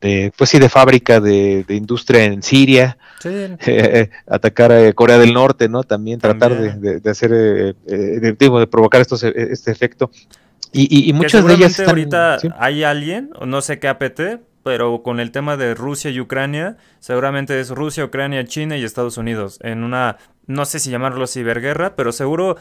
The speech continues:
Speaker 2: hay A P Ts ahorita mismo, eh, atacando.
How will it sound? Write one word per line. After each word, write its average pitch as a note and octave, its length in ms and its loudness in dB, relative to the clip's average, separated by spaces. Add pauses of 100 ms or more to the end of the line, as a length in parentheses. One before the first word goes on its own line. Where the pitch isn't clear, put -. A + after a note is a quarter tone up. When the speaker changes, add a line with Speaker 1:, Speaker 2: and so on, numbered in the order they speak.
(120)
Speaker 2:
hay C#3 260 -6
A D3 160 -6
P D3 100 -4
Ts D3+ 300 -8
ahorita D3 440 -8
mismo, D#3+ 440 -8 (400)
eh, G#2+ 400 -10
atacando. G#2 560 -6